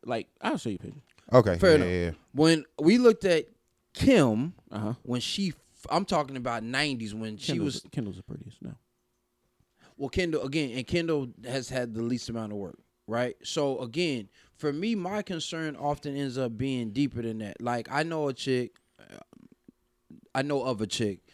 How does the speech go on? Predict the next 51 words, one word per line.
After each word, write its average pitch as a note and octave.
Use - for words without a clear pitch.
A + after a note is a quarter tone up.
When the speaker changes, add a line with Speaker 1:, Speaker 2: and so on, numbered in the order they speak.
Speaker 3:
I've A#2+
encountered, G#2+
'cause G2+
let A2+
me A#2
not G2+
lie. F#2
Speaker 2:
Yeah, F2+
watch F2+
what A2
you C3+
say, D#3+
Speaker 3:
Um, A2+
Speaker 2:
nigga. F3
Speaker 3:
<laughs> -
um, C#3+
Speaker 2:
<laughs> -
Speaker 3:
who E3+
Speaker 2:
Don't G#2
be C3+
Speaker 3:
was C#3
Speaker 2:
out D#3+
here D3+
Speaker 3:
popping, -
Speaker 2:
willy-nilly. C3+
Speaker 3:
Who D3+
was C3
popping F3
without C3+
plastic B2
surgery. F2
Speaker 2:
Mm-hmm. A2
Speaker 3:
Super D#3+
popping, G2
right? A2+
Went C#3+
and C3
got B2+
her A#2
boobs F3
done, F3
had, C#3+
like, C3+
a, A#2+
a A#2
n-, A#2
a A#2+
bridge C3+
on C#3
the C3
nose. D3